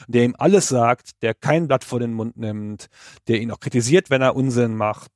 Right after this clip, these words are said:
der immer noch eine bessere Idee hat. Sid beschreibt das wirklich wie ein magisches Verhältnis. Es gibt nichts, was er macht,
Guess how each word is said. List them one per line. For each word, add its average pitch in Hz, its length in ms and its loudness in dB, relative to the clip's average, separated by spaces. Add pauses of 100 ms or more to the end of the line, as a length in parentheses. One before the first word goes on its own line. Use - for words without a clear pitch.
(120)
der 110 180 -4
immer 170 340 2
noch 139 140 4
eine 127 120 -2
bessere 127 320 -2
Idee 110 240 -4
hat. 101 140 -6
Sid - 200 -4
beschreibt - 360 0
das 117 140 -6
wirklich 151 280 0
wie 147 80 0
ein 135 80 0
magisches 135 380 2
Verhältnis. - 560 -4 (480)
Es - 100 -10
gibt - 180 0
nichts, 160 420 0
was 143 180 -2
er 135 200 0
macht, 143 400 0